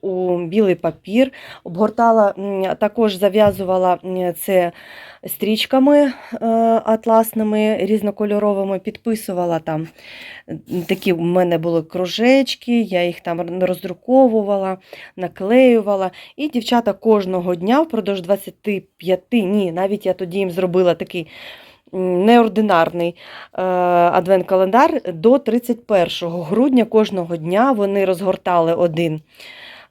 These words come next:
такий пакуночок і отримували кожна, е, с-, подаруночок. Тобто вони розуміли, що,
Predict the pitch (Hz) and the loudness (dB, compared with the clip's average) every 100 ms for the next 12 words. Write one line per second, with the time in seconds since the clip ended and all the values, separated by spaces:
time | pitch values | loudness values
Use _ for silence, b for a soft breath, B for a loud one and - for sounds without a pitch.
0 | - 175 170 165 175 - 170 175 175 277 | -4 0 2 2 -2 -2 -4 -4 -4 0
1 | 311 302 - 269 - _ _ 226 320 254 | 2 2 0 -4 -4 _ _ 0 4 4
2 | 233 262 262 226 202 - 220 233 208 214 | 4 2 4 2 0 0 0 2 2 0
3 | - _ _ _ - - _ - 180 180 | -4 _ _ _ -20 -20 _ -12 -8 -6
4 | 170 175 170 - - 208 214 196 160 170 | -4 -4 -6 -12 -4 0 2 2 -2 -8
5 | - _ _ - 185 202 220 233 214 208 | -14 _ _ -10 -6 0 2 4 2 0
6 | 220 208 165 170 - 165 | 0 0 -4 -6 -4 -6